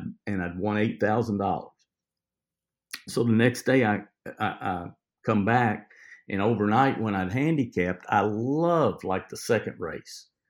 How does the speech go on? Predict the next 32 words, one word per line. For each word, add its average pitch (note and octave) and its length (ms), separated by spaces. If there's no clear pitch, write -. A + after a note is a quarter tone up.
somewhere. E2+ 640
And, G2+ 580
eh, - 500
I A2 80
just, A#2 300
I, G#2 160
you - 240
know, G2+ 40
I, G2 140
I F2+ 80
got G#2+ 340
the G#2+ 60
scratches, A#2 640
and F#2 100
I'm E2 160
like, E2 200
"Oh, B2+ 260
well, A#2 160
I A2+ 60
hope B2+ 160
they B2 80
don't A#2 140
scratch A2 420
anybody F#2+ 300
out F2+ 80
of F2+ 80
that - 40
race. D#2+ 200
I C#2 60
love B2 280
that F#2 160
race." - 340